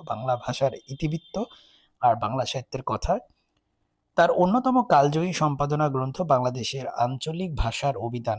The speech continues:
এটাও খুব ইম্পর্টেন্ট, বাংলাদেশের আঞ্চলিক ভাষার অভিধান। শিশু পত্রিকা আঙ্গুর তারই সম্পাদনায় প্রকাশিত হয়। এছাড়া পাঠ্যপুস্তক, অনুবাদ ও না-, এবং নানা মৌলিক রচনায় তিনি তার দক্ষতার পরিচয় দিয়েছেন। তেরোই জুলাই উনিশশো ঊনসত্তর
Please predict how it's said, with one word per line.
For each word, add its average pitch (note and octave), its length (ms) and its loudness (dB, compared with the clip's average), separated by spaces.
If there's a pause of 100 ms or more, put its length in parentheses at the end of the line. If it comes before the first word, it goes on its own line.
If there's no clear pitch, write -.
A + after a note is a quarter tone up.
(120)
এটাও A#2+ 280 -10
খুব C3+ 140 -10
ইম্পর্টেন্ট, C3+ 560 -4
বাংলাদেশের A#2+ 560 -10
আঞ্চলিক C3+ 420 -4
ভাষার C3+ 260 -4
অভিধান। D#3 280 -2 (600)
শিশু - 300 -4
পত্রিকা D#3+ 500 0
আঙ্গুর C#3 420 2 (120)
তারই C3 300 4
সম্পাদনায় B2+ 680 -2
প্রকাশিত A#2+ 440 -6
হয়। D3+ 340 -4
এছাড়া C3 380 -4 (100)
পাঠ্যপুস্তক, C3 800 -4 (140)
অনুবাদ B2+ 460 0 (720)
ও C#3+ 60 2 (180)
না-, C3 180 -2
এবং D3 200 4 (120)
নানা C#3 280 6
মৌলিক D#3 440 2
রচনায় C#3 400 2
তিনি C#3 240 -4
তার C3+ 240 2 (180)
দক্ষতার C3 500 -2
পরিচয় B2+ 420 -4
দিয়েছেন। D#3+ 420 -2
তেরোই D#3+ 380 2
জুলাই D#3+ 440 0
উনিশশো C#3 500 -6
ঊনসত্তর C3+ 600 -8